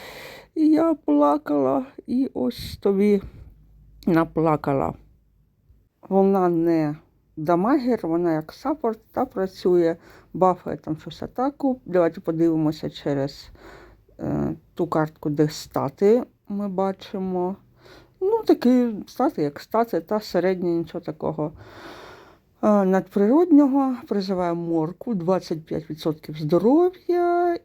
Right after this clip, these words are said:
І, коротше, це ману. Е, плюс генерація мани, та? Своєму власнику. Тобто всім. Ну, це може бути непогано.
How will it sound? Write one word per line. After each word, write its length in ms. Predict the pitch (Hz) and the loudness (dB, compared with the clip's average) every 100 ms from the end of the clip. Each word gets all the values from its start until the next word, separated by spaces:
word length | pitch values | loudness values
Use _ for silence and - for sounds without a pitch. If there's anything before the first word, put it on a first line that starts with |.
| _ _ | _ _
І, 480 | 220 233 262 262 254 | -6 -2 -2 -2 -6
коротше, 380 | 196 196 208 180 | -6 -6 -8 -12
це 380 | - 196 220 240 - _ _ _ _ _ _ _ _ _ _ _ - - | -4 0 2 0 -6 _ _ _ _ _ _ _ _ _ _ _ -18 -8
ману. 960 | 160 165 160 160 156 147 143 139 139 156 _ _ _ _ _ _ _ _ - | -2 2 2 2 0 0 -2 -2 -6 -10 _ _ _ _ _ _ _ _ -12
Е, 240 | - 165 156 | -6 -2 -2
плюс 320 | 156 185 160 - | 0 0 0 -8
генерація 680 | 165 160 165 170 165 - 175 | -4 0 2 0 -4 -4 -2
мани, 400 | 170 147 131 131 127 | 0 0 0 -6 -4
та? 300 | 170 208 262 262 _ _ _ _ _ _ _ _ _ _ _ _ - 180 165 156 | 0 0 -2 -6 _ _ _ _ _ _ _ _ _ _ _ _ -20 -14 -12 -12
Своєму 360 | - 165 160 160 | 2 4 4 4
власнику. 960 | 156 147 139 - 143 139 - 135 131 139 _ _ _ _ _ _ _ _ _ _ _ _ | 2 0 0 -6 -12 -12 -10 -10 -10 -12 _ _ _ _ _ _ _ _ _ _ _ _
Тобто 300 | - 156 - | -8 -6 -4
всім. 560 | 156 - - 151 131 143 - _ _ | -4 -6 -4 0 0 -4 -12 _ _
Ну, 100 | 190 | -8
це 140 | - 370 | -2 -2
може 240 | 403 359 | 0 2
бути 280 | 311 320 339 | 2 4 6
непогано. 800 | 320 294 320 220 156 135 - | 6 4 -2 -2 -4 -4 -8